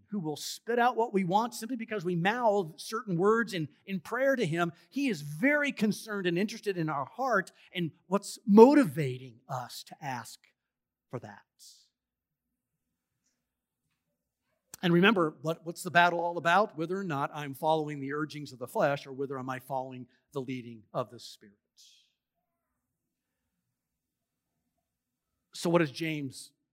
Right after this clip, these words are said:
really spoken about here?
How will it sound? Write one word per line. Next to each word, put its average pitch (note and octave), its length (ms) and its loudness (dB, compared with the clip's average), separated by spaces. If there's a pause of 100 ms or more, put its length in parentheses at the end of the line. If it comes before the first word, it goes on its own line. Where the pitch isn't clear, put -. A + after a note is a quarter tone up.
(1040)
really D3+ 360 2
spoken C#3 520 -6
about A2 280 -20
here? A2+ 140 -20